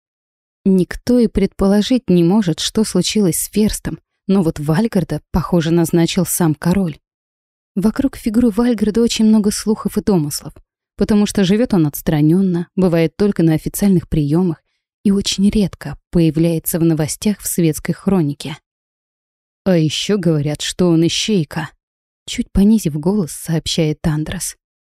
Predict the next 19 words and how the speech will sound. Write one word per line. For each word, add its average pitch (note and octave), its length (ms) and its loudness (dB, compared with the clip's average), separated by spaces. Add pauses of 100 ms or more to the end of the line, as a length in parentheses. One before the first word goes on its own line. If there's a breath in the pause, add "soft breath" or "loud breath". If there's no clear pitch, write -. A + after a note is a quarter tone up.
(340)
«И F3+ 120 2
что F3 240 0
за D#3+ 120 -2
всю - 280 -2
жизнь F3 340 2
упустил F3+ 420 0
лишь F#3+ 280 2
одного F#3+ 320 2
меченого?» E3 640 2 (680)
«Да F#3 260 0
брось», E3+ 520 -2 (340)
усмехается F3+ 640 -2
Хорл. D#3 380 -4 (640)
«Кто - 240 -2
бы A3 120 2
отправил A3 520 2
ищейку G3 400 0
в F#3 80 2
академию? G3 580 0